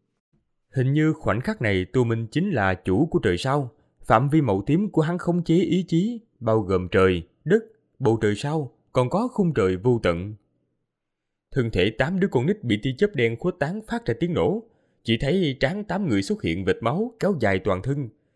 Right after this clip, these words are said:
như biến thành hai nửa, hòa tan, tựa như bị ăn mòn từng da,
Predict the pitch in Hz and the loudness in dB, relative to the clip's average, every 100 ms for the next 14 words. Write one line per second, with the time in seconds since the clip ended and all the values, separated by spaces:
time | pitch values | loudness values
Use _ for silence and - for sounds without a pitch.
0 | _ _ 107 110 113 123 202 175 90 107 | _ _ -4 0 0 -2 -2 -4 -2 -2
1 | 92 87 196 - _ 107 98 123 135 131 | 0 0 -2 -8 _ -2 0 2 0 -2
2 | - _ _ _ - 151 180 180 107 - | -10 _ _ _ 2 4 4 0 0 0
3 | 139 123 95 90 98 104 120 | 0 -2 -2 -2 -2 0 -2